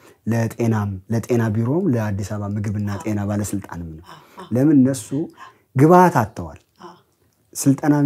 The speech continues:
Speaker 1: ተብሎ ያለው ሶስት ወር ምናምን ነው አሁን ያለው።
Speaker 2: አዎ፣ አዎ።
Speaker 1: ስለዚህ ካለው ላይ፣ እነሱም አማራጭ የላቸውም።
Speaker 2: የላቸውም።
Speaker 1: ካለው ላይ ነው የሚወስዱት።
Speaker 2: እውነት ነው።
Speaker 1: ግን በዚህ ደረጃ ከመጣ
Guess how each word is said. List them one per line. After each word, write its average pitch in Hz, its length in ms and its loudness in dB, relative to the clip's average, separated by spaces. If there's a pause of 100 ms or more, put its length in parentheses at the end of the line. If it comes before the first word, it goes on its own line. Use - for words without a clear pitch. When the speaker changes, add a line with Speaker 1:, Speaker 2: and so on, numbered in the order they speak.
(100)
Speaker 1:
ተብሎ 131 300 2
ያለው 185 340 2 (420)
ሶስት - 360 0
ወር 127 160 4
ምናምን 127 320 4
ነው 95 120 -2
አሁን 117 220 2
ያለው። 82 320 -8
Speaker 2:
አዎ፣ - 140 -12
አዎ። - 400 -20
Speaker 1:
ስለዚህ 180 380 0 (300)
ካለው 175 420 6
ላይ፣ 120 200 2
እነሱም 165 380 4
አማራጭ 135 380 6
የላቸውም። 92 500 -2
Speaker 2:
የላቸውም። - 300 -20
Speaker 1:
ካለው 131 360 6
ላይ 113 120 2
ነው 101 100 0
የሚወስዱት። 98 420 -2
Speaker 2:
እውነት - 220 -14
ነው። - 120 -20 (200)
Speaker 1:
ግን 151 160 6
በዚህ 139 320 4
ደረጃ 147 280 4 (240)
ከመጣ 127 440 0